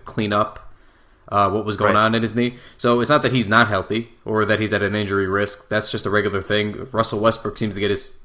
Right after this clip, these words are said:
Speaker 1: bones cleaned out every offseason at this point. So
Speaker 2: Yeah.
Speaker 1: um, it just doesn't make sense for almost any reason. The only reason you'd believe that is if i-, it's the old, "Well, he's from New York, so he wants to come to New York" thing. And how many times does that pan out, guys? Now,
Speaker 2: Not often.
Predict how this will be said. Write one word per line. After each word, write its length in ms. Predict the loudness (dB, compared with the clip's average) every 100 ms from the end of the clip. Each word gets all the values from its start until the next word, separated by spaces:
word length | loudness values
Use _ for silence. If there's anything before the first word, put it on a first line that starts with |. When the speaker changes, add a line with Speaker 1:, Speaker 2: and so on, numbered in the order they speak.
| -4
Speaker 1:
bones 300 | -2 -2 -4
cleaned 320 | -4 -2 2
out 200 | 2 2
every 220 | -2 2
offseason 500 | 2 2 0 -4 -4
at 80 | -6
this 120 | -8
point. 340 | -6 -8 -6
So 300 | -4 -4 -6 -10
Speaker 2:
Yeah. 180 | -6 -4 -6 -10 2
Speaker 1:
um, 440 | 6 6 4 -4 -14 -20 -6
it 80 | 0
just 240 | 6 6 6
doesn't 220 | 0 2
make 160 | -2 0
sense 480 | 0 0 -4 -12 -16 _ _ _
for 180 | -4
almost 280 | -2 0 0
any 160 | 2 2
reason. 340 | 2 0 -2
The 100 | 0
only 140 | 2 4
reason 300 | 2 4 4
you'd 140 | 4
believe 280 | 2 0 2
that 220 | 0 0
is 120 | -2
if 300 | -4 -6 -10 -20 -20 -20 -20 -20 -20 -10
i-, 40 |
it's 300 | -8 -4 -6
the 160 | 2 4
old, 300 | 6 4 0
"Well, 120 | -2 -2
he's 180 | -2
from 180 | -2 -2
New 80 | 0
York, 320 | 0 0 0
so 100 | -2
he 60 | -4
wants 180 | -4 -6
to 40 |
come 160 | -6 -4
to 80 | -4
New 120 | 0
York" 300 | 2 2 0
thing. 140 | -10 -6
And 80 |
how 120 | -2 0
many 160 | 0
times 300 | 0 0 -2
does 80 | -4
that 180 | -8 -2
pan 200 | 0 0
out, 180 | -2 -6
guys? 260 | -8 -10 -14 -18 -18 2
Now, 340 | 8 10 8 2
Speaker 2:
Not 120 | 0
often. 280 | 0 -2 -8